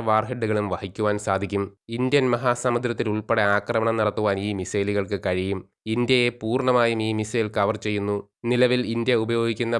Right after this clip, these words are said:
ബാലിസ്റ്റിക് മിസൈൽ ഡിഫൻസ് സിസ്റ്റം എസ് ഫോർ ഹൺഡ്രഡ് പോലെയുള്ള എയർ ഡിഫൻസ് സിസ്റ്റങ്ങൾക്ക്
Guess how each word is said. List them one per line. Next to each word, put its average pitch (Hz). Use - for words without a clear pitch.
ബാലിസ്റ്റിക് 107
മിസൈൽ 110
ഡിഫൻസ് 104
സിസ്റ്റം 110
എസ് 147
ഫോർ 127
ഹൺഡ്രഡ് 120
പോലെയുള്ള 110
എയർ 113
ഡിഫൻസ് 107
സിസ്റ്റങ്ങൾക്ക് 107